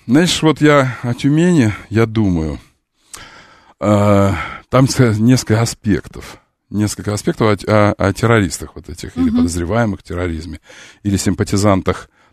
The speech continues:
Speaker 1: м, террористических организаций, вероятно, э, значит, и так далее. Я думаю, что когда ты живёшь в жопе мира, э, в данном случае я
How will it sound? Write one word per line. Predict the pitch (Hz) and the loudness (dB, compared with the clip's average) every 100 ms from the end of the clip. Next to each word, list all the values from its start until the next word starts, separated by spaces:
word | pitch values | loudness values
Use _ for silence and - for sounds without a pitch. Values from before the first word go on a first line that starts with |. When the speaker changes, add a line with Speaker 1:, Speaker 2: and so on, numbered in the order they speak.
| _ | _
Speaker 1:
м, | - 95 | -6 -2
террористических | 101 95 92 95 90 - - | 0 0 0 -2 -4 -6 -4
организаций, | 90 82 92 90 107 123 110 104 95 | -2 -2 -4 -2 2 2 0 -2 -2
вероятно, | 95 95 95 92 85 - 80 71 _ _ _ - | 0 2 4 2 0 -4 -10 -12 _ _ _ -16
э, | - 69 73 80 | -10 -6 -6 -6
значит, | 87 87 - | -6 -8 -10
и | |
так | - 95 92 | -6 -4 -2
далее. | 78 - - _ - - _ - | -4 -8 -12 _ -20 -20 _ -8
Я | - | -4
думаю, | 113 180 143 | 0 2 2
что | 98 95 | 0 -2
когда | 104 117 | -2 0
ты | 135 | 0
живёшь | 92 107 120 90 | 0 0 0 -2
в | 80 | -2
жопе | 101 90 | -4 0
мира, | 92 160 185 143 - _ _ _ _ _ _ _ _ _ _ | 0 0 -2 -6 -10 _ _ _ _ _ _ _ _ _ _
э, | 78 | -14
в | 76 | -8
данном | 80 80 | -6 -6
случае | - 85 78 | -8 -10 -8
я | 76 78 80 | -6 -6 -8